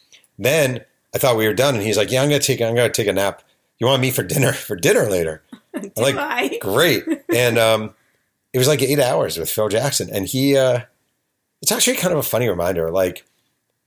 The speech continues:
Speaker 1: we think of these people, famous people. I don't as much as I used to, but still you do. Like, 'cause he's, they're busy and their lives are this and that. I honestly think he was just happy to have someone to show around Montana, you know, and
Speaker 2: Right.
Speaker 1: talk. And also, like, we probably talked forty percent Lakers,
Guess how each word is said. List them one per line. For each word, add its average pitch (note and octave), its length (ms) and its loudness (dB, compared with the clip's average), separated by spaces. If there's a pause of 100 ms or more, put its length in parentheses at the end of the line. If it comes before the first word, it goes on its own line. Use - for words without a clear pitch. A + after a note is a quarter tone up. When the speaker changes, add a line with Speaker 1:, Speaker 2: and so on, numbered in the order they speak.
(100)
Speaker 1:
we B2 100 -2
think E3+ 280 -2
of D3 100 -2
these C#3 180 0
people, F#2+ 680 -4 (120)
famous G2+ 380 -2
people. E2 580 -10 (340)
I C3+ 60 0
don't C#3 160 2
as F#2 100 -2
much F#2+ 180 -2
as E2 60 -2
I D#2+ 60 -2
used D#2 200 -6
to, G#2+ 60 -6
but A#2+ 100 -12
still - 200 -2
you C#3 120 -4
do. E2+ 240 -4
Like, F2+ 240 -6
'cause D#2+ 160 -8
he's, D#2 200 -14 (360)
they're E2+ 120 -12 (100)
busy F2+ 340 -2
and E2+ 100 -6
their E2+ 120 -4
lives G2+ 540 2
are F2 100 -2
this F#2+ 320 0
and G2 100 -6
that. A2 240 -2 (500)
I - 60 -4
honestly A3 200 -2
think F3 140 -2
he F#3 40 -2
was D3+ 100 0
just C#3+ 160 0
happy D3 240 -2
to G#2 60 -2
have A#2+ 100 0
someone B2+ 180 -2
to F#2 80 -4
show A#2+ 140 0
around A#2+ 180 0
Montana, A#2+ 460 -4 (380)
you G2+ 100 -6
know, B2 300 -2 (100)
and A#2+ 80 -6
Speaker 2:
Right. - 40 -4
Speaker 1:
talk. F3+ 280 2
And C3+ 80 2
also, D3+ 220 2
like, G#2 260 -2 (640)
we B2+ 80 -6
probably - 200 0
talked A#2 260 0
forty G2+ 380 -6
percent - 360 -2
Lakers, A#2 580 -4